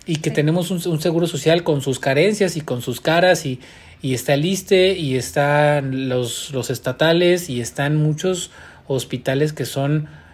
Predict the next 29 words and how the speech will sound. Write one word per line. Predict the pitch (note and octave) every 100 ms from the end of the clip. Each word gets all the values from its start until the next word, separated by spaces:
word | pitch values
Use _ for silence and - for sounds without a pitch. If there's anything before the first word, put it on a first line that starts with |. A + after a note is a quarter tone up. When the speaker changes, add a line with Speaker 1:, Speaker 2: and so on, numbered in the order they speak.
| - -
Speaker 1:
si | - - C#3+
bien | D#3+ E3+ G3 G3
puede | E3+ F3
que | F3
no | D3+
sean | D#3 E3+
gratuitos, | D3+ A#2+ - D3 G#3 A#3+
sí | A#3+ - B2+
te | B2 D#3
dan | D#3 E3 E3 - - -
muchas, | C3+ C3 D#3+ D#3+ G3+ F3+ - - -
eh, | C3+ B2 A#2+ A#2 A#2 A#2 A#2+ _ _ -
muchos | C#3 D3 G#3+
beneficios, | G3 B2+ G#2 - F3 - G2+ F2+ - _ _ -
Speaker 2:
Ujú. | A#3 A3 A#3+ A#3 - - -
Speaker 1:
de | B2 A#2
manera | A2 A2 A#2 C3+
que | B2+ - - - _ _ _
no | C3+ C3 C3
te | C3
cueste | D3+ C#3 - -
tanto, | A#2+ G#2+ - - -
¿no? | - -
Speaker 2:
Sí. | B3+ A#3+ - - _
Speaker 1:
Entonces, | - A#2+ B2 - - - - -
lo | C3 C3
que | C#3
dices | C#3 D#3
es, | D3+ D3